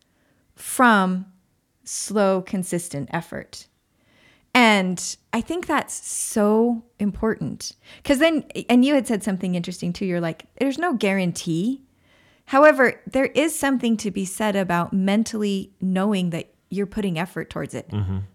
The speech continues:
Speaker 1: You're like, "Well, I'm, I'm putting effort in this. I'm
Speaker 2: Right.
Speaker 1: not making it worse."
Speaker 2: The likelihood
Speaker 1: The likelihood
Speaker 2: that
Speaker 1: that
Speaker 2: you'll stay healthy is, goes way, way
Speaker 1: Way
Speaker 2: up.
Speaker 1: up.
Speaker 2: Yeah.
Speaker 1: And that you're able to just have, and I think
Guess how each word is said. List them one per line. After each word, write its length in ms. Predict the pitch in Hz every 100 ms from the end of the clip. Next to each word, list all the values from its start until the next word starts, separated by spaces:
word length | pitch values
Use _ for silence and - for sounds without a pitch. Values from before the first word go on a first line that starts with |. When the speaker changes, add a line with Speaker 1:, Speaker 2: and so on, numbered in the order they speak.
| _
Speaker 1:
You're 100 | 185
like, 200 | 185 -
"Well, 160 | 202 226
I'm, 220 | 190 185 - -
I'm 140 | 185
putting 300 | 175 240 233
effort 280 | 180 214 190
in 140 | 156 151
this. 360 | 156 - - _ _
I'm 80 | -
Speaker 2:
Right. 60 | 208
Speaker 1:
not 160 | 196
making 280 | 202 - 175
it 120 | -
worse." 580 | 160 208 190 240 - - _ -
Speaker 2:
The 100 | 123
likelihood 640 | 135 170 156 127 98 101
Speaker 1:
The 60 | 95
likelihood 760 | 190 247 262 233 208 190 185
Speaker 2:
that 60 | 117
Speaker 1:
that 120 | 113
Speaker 2:
you'll 140 | 120 110
stay 240 | - 120
healthy 460 | 110 120 101 92 90
is, 300 | 98 95 87
goes 360 | - 101 85
way, 340 | 107 113 110 98
way 160 | 92
Speaker 1:
Way 260 | 95 185 175
Speaker 2:
up. 120 | 160
Speaker 1:
up. 180 | - - -
Speaker 2:
Yeah. 240 | - 85 73 - _ _ _ _
Speaker 1:
And 140 | 220 214
that 100 | 190
you're 140 | 226 -
able 300 | 220 208 190
to 420 | - 196 180 170
just 340 | - 208 208
have, 180 | 214 185
and 160 | - 240
I 80 | 262
think 440 | - 381 403